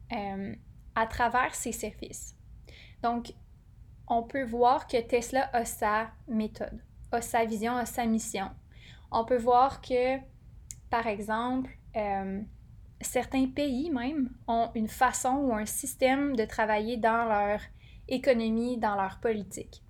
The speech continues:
Ils ont une certaine vision aussi par rapport au développement de ce pays-là. Donc, pourquoi on choisirait ton entreprise ? C'est un peu le même concept de pourquoi on choisirait un pays dans lequel on veut vivre plus particulièrement. C'est que t'as une méthode,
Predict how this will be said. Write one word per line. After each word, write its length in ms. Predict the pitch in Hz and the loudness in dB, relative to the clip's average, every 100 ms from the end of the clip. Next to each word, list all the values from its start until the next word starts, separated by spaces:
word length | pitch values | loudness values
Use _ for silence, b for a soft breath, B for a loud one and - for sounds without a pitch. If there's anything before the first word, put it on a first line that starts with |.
| - B B B B B | -20 B B B B B
Ils 140 | 226 254 | 2 6
ont 120 | 262 | 6
une 80 | 247 | 4
certaine 420 | 247 233 269 262 | 2 4 6 6
vision 480 | 220 233 220 247 262 | 2 0 2 4 4
aussi 220 | 262 269 | 0 -2
par 180 | 247 220 | 0 2
rapport 320 | 214 226 233 | 4 4 4
au 80 | 226 | 4
développement 540 | 214 208 196 220 226 | 2 2 2 0 0
de 100 | 226 | 2
ce 160 | 214 220 | 0 -2
pays-là. 460 | 202 214 202 190 - - - - - - - - - - - | -4 -4 -4 -4 -8 -12 -20 -20 -20 -20 -20 -20 -20 -16 -2
Donc, 340 | 240 254 254 | 2 2 2
pourquoi 560 | - 320 - 320 381 381 - - - | -4 -4 2 4 4 2 -8 -18 -6
on 100 | 269 | -4
choisirait 560 | 254 254 240 254 269 285 | 0 0 0 2 2 2
ton 180 | 302 302 | 2 2
entreprise ? 540 | 254 233 226 - 294 | 0 0 -2 -2 -4
C'est 80 | - | 0
un 80 | 214 | 0
peu 160 | - 285 | 0 0
le 160 | 262 | 0
même 380 | 220 214 240 254 | 0 -2 -2 -2
concept 420 | 240 220 254 247 | -4 0 0 0
de 80 | 220 | -2
pourquoi 320 | - - 269 | -2 -6 -4
on 60 | 269 | -2
choisirait 640 | - 208 220 226 233 254 B B B - | -2 -4 -4 -2 -2 -2 B B B -6
un 160 | 214 | -6
pays 420 | 208 254 240 240 | -2 2 4 2
dans 140 | 254 214 | -2 -2
lequel 280 | 214 240 226 | -2 -2 0
on 100 | 202 | -2
veut 160 | 202 | -2
vivre 340 | 196 233 247 - | -2 -2 -4 -6
plus 140 | 220 | -6
particulièrement. 760 | 202 202 - 214 196 208 240 | -4 -4 -4 -4 -2 -2 -2
C'est 140 | 285 233 | -4 -6
que 80 | - | -2
t'as 100 | 277 | 0
une 100 | 294 | 2
méthode, 540 | 240 247 277 302 247 | 0 0 0 0 -2